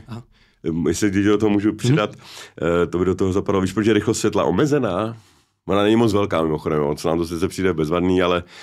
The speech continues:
Speaker 2: jenom naší galaxii v paprsku bude trvat sto tisíc let, než prolítne.
Speaker 1: Hmm.
Speaker 2: Ta rychlost není zas tak,
Speaker 1: Hmm.
Speaker 2: zas tak úplně. A víš,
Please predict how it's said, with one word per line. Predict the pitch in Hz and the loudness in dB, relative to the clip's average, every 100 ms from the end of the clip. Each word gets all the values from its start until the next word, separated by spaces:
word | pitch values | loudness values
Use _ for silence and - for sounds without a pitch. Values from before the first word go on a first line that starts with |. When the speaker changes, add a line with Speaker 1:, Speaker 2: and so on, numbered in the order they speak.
| - | -10
Speaker 2:
jenom | 76 90 | -2 0
naší | 87 101 | -2 -2
galaxii | 87 85 85 98 85 - | 0 0 0 -2 -4 -6
v | - | -8
paprsku | - - 82 - | -6 -4 -6 -4
bude | 85 82 | -2 -2
trvat | 87 87 | -2 -4
sto | - | -6
tisíc | 80 80 87 | -8 -8 -6
let, | 82 80 | -4 -2
než | 82 - | -2 -4
prolítne. | 80 82 82 | -2 -2 0
Speaker 1:
Hmm. | 80 65 | -2 -2
Speaker 2:
Ta | |
rychlost | 82 95 87 | -4 -4 -4
není | 90 87 | -2 0
zas | 87 78 | 0 -2
tak, | - 90 - - _ _ - - | -4 -6 -10 -20 _ _ -20 -6
Speaker 1:
Hmm. | 107 101 - | -4 -4 -8
Speaker 2:
zas | - - | -12 -6
tak | 76 | -4
úplně. | 80 82 | -2 -2
A | - | 0
víš, | 90 | -2